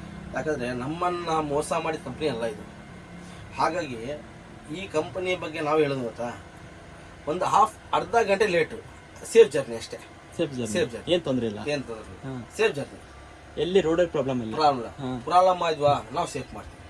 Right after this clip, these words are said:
Speaker 2: ನೀವು
Speaker 1: ನಾವು
Speaker 2: ಇದ್ದೀರಿ.
Speaker 1: ಡ್ರೈವರ್‌ಗಳು ಇದ್ದೀವಿ.
Speaker 2: ಹಾ.
Speaker 1: ನಾವು ಗಾಡಿ ಬಿಟ್ಟು ಓಡಲ್ಲ.
Speaker 2: ಹಾ.
Speaker 1: ಸೀಬೋರ್ಡ್ ತರ,
Speaker 2: ಹಾ.
Speaker 1: ಅವ್ರ ತರ ಎಲ್ಲ ಗಾಡಿ ಬಿಟ್ಟು ಓಡಲ್ಲ.
Speaker 2: ಹಾ.
Speaker 1: ನಾವು ಸೇಫ್ ಆಗಿ
Speaker 2: ಹಾ.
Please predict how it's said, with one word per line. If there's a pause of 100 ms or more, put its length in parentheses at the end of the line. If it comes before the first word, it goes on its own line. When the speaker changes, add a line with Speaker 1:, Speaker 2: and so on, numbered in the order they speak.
(340)
Speaker 2:
ನೀವು
Speaker 1:
ನಾವು
Speaker 2:
ಇದ್ದೀರಿ.
Speaker 1:
ಡ್ರೈವರ್‌ಗಳು
ಇದ್ದೀವಿ.
Speaker 2:
ಹಾ.
Speaker 1:
ನಾವು
ಗಾಡಿ
ಬಿಟ್ಟು
ಓಡಲ್ಲ.
Speaker 2:
ಹಾ. (180)
Speaker 1:
ಸೀಬೋರ್ಡ್
ತರ,
Speaker 2:
ಹಾ.
Speaker 1:
ಅವ್ರ
ತರ
ಎಲ್ಲ
ಗಾಡಿ
ಬಿಟ್ಟು
ಓಡಲ್ಲ.
Speaker 2:
ಹಾ.
Speaker 1:
ನಾವು
ಸೇಫ್
ಆಗಿ
Speaker 2:
ಹಾ.